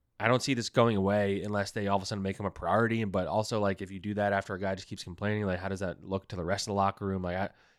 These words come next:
I don't see much of a win-win. Uh, I, I would say if he starts, like, going off, then, you know, that, that would, cl-, you know, heal all wounds or whatever. But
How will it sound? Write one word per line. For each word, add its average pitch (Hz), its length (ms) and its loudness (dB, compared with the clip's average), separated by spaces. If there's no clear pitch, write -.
I 110 120 2
don't 123 100 4
see 135 160 0
much 117 260 4
of 104 120 0
a 101 40 4
win-win. 95 380 0
Uh, 113 120 -4
I, 127 160 4
I 160 80 8
would 165 80 6
say 160 160 8
if 156 80 2
he 156 80 -2
starts, 165 260 6
like, 127 140 4
going 113 240 4
off, 110 260 4
then, 95 300 -2
you 107 100 -8
know, 95 120 0
that, 98 200 -2
that 95 140 0
would, 87 220 -4
cl-, - 140 -18
you 101 100 -6
know, 85 120 -2
heal 98 220 -2
all 85 200 2
wounds 82 280 -6
or 82 60 -6
whatever. 80 400 -6
But 92 240 2